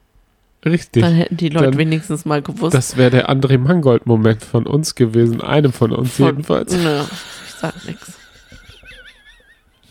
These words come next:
Speaker 1: Ich find's lustig. Und ich muss sagen,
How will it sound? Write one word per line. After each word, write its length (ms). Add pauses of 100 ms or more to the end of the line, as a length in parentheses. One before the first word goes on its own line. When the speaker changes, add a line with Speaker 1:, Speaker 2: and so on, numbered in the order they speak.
(1800)
Speaker 1:
Ich 220
find's 420
lustig. 600 (680)
Und 220
ich 180
muss 240
sagen, 400